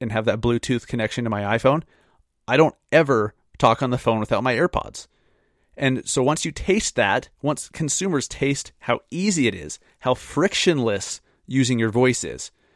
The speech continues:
and this is one of the big points that Gary Vaynerchuk himself was trying to drive home is, you know, thinking about why voice is gonna become so big. It's because it's the next step in reducing friction between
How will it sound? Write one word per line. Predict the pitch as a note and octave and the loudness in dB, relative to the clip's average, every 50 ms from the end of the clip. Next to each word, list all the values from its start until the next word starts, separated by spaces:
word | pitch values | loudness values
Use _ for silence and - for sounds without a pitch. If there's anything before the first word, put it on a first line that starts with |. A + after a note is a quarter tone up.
| _ _ _ _ _ _ _ _ _ - | _ _ _ _ _ _ _ _ _ -4
and | C#3 B2+ B2 A#2+ A2+ - - | -2 -2 -2 -2 -6 -10 -4
this | - D3 E3+ - F#3+ | 0 0 2 2 0
is | F#3 E3+ | 0 0
one | E3+ E3 | 0 0
of | D#3+ D3 | 0 0
the | C#3+ | 0
big | C3 C3+ D3+ D#3 D3 B2+ | 0 0 0 0 0 -2
points | - - D3 D3 D3 - - | -4 -4 -4 -4 -4 -4 -4
that | - C3 G2+ B2 | -6 -6 -4 -2
Gary | G#2+ B2+ C3 C3+ C3+ A#2+ | 0 0 2 2 2 0
Vaynerchuk | C3+ C3+ C3+ C3 A#2 - C3+ A#2+ - | 0 0 -2 -2 -4 -4 -6 -6 -6
himself | - B2 A2+ - C3 B2 - | -6 -8 -4 -2 -2 -2 -2
was | - A#2 | -4 -6
trying | - - B2 A2+ | -6 -4 -4 -4
to | G#2+ G2+ | -2 -2
drive | A2 A2+ G2+ G2 - | -2 -2 -2 -2 -2
home | D#3 D#3+ D#3+ C#3+ A#2+ | -2 0 0 0 0
is, | A2 G2+ - - _ - _ _ _ _ | -2 -4 -6 -8 _ -20 _ _ _ _
you | - A#2+ | -6 -4
know, | A#2 A2+ A2 G#2+ - _ _ _ _ _ _ - | -4 -4 -4 -6 -10 _ _ _ _ _ _ -12
thinking | - - D#3 D3 - C3+ C3+ C3 B2+ - - | -6 -4 -4 -4 -4 -4 -6 -6 -6 -8 -10
about | A#2+ A2+ A#2+ C3+ B2+ A#2 - - | -10 -6 -2 0 0 0 0 -2
why | C3+ A#2 A2+ A#2 A#2 B2 C#3+ E3 E3 | -2 -2 0 0 2 2 4 4 2
voice | C#3+ A2 A2+ A#2 A#2+ A#2 - - | 2 2 0 0 0 0 -2 -4
is | A2 G#2 | -4 -4
gonna | B2 A2 G2+ | -4 -4 -2
become | G#2 G2+ - - A2 G#2 | -4 -6 -6 -6 -8 -8
so | G2 - - G#2+ G2 | -6 -4 -2 -2 -2
big. | F#2 F#2+ F#2 F#2+ - - - _ _ _ _ _ _ - | -4 -6 -8 -10 -12 -20 -20 _ _ _ _ _ _ -10
It's | C3+ - | -10 -6
because | - C#3+ B2+ - - C#3+ B2+ B2 A#2+ A2 - _ _ | -4 -4 -4 -2 0 0 2 2 0 -2 -6 _ _
it's | - D#3 C#3 - | -4 -4 -2 -2
the | D#3 D3+ | -2 -2
next | D#3 E3 E3 E3+ - - | 0 0 -2 -2 -2 -6
step | - - - E3 D#3+ - - | -2 2 2 2 2 0 -2
in | - C#3+ C#3+ C3+ C3 B2+ - | -2 -2 0 0 -2 -4 -6
reducing | C#3 C#3 C3 B2 A2+ A2 B2+ C3 C3 - - C3+ B2 | -2 0 0 0 0 0 0 0 0 0 -2 -4 -4
friction | G#2+ - - - C3 C3 - - - A#2+ A2 A2 | -6 -8 -4 0 0 0 0 0 0 0 0 0
between | G#2 A2+ G2+ - - - B2+ A#2+ A#2+ A#2 A2+ A2 G#2+ | -2 -4 -6 -6 -6 -4 -2 -2 -2 -2 -4 -6 -8